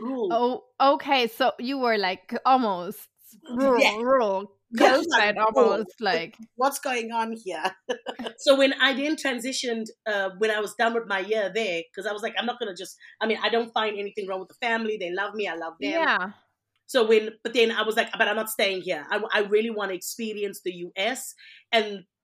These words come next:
Speaker 1: the first city that came to mind was San Francisco.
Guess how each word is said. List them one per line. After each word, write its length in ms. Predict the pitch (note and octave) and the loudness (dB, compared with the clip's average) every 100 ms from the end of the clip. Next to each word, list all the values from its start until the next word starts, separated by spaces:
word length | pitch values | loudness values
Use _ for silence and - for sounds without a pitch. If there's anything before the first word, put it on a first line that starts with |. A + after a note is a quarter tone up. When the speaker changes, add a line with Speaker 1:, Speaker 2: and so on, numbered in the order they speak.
| - - A3+ | -20 -20 -8
Speaker 1:
the 140 | - - | -6 0
first 400 | C#4 C4 - _ - | 0 0 -6 _ -14
city 420 | - C#4+ - A#3 | -6 -6 -4 -6
that 180 | G3 - | -6 -6
came 260 | A#3+ A3 | -4 -4
to 120 | A3 | -4
mind 340 | F#3 G#3 G3 D#3+ | -4 -2 -2 -6
was 180 | E3+ - | -10 -10
San 180 | F3 | -10
Francisco. 680 | E3+ D#3+ D#4+ E4 - D3 - | -10 -10 -6 -6 -8 -14 -16